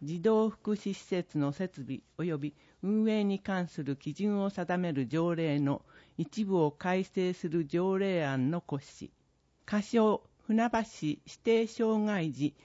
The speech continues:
入所施設等の人員設備及び運営に関する基準等を定める条例案の骨子。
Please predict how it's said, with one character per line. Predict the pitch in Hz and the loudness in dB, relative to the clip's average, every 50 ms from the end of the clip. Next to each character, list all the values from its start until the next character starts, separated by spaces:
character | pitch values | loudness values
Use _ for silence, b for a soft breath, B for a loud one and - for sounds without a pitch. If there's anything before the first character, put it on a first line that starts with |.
| b b b b | b b b b
入 | 180 214 226 233 | 2 4 4 4
所 | 220 - 233 220 | 2 2 0 0
施 | 214 - | 0 -2
設 | - - 208 202 - - | 0 0 0 0 -2 -16
等 | _ - 214 190 170 160 | _ -2 0 0 2 2
の | 151 127 127 - b b b b b b | 2 0 0 -2 b b b b b b
人 | - 160 202 214 | -2 2 4 4
員 | 214 208 202 196 185 175 170 - | 6 6 4 4 2 0 -2 -2
設 | - 214 208 208 - - 151 - | -4 -6 -6 -6 -6 -10 -8 -8
備 | 127 - _ _ | -8 -10 _ _
及 | 156 175 185 175 160 | -2 -2 0 -2 -2
び | 147 165 - b b b b _ | -4 -6 -8 b b b b _
運 | - 208 226 226 233 | 0 2 2 4 4
営 | 233 226 226 226 | 4 4 4 2
に | 214 202 | 2 0
関 | 202 - 214 202 196 190 | 0 -2 -2 -2 -2 -2
す | 180 - - 147 | -4 -4 -4 -4
る | 147 143 | -4 -4
基 | 143 - 170 156 | -4 -6 -10 -6
準 | 147 196 208 202 202 | -2 0 0 0 0
等 | 202 - - 214 190 156 135 | -2 0 0 0 2 2 0
を | 139 | -2
定 | 147 - 139 143 196 196 | -2 -6 -6 -2 0 0
め | 196 202 202 | 0 0 0
る | 165 135 - b b b b b b b | -2 -4 -6 b b b b b b b
条 | _ 170 165 175 165 165 | _ 0 2 2 2 0
例 | 165 185 180 165 151 143 | 0 0 -2 0 -2 -2
案 | 135 131 123 127 | -2 -2 -2 -2
の | 151 180 175 _ | -2 -2 -4 _
骨 | - 139 - | -6 -6 -6
子。 | - - - - - | -8 -18 -16 -16 -16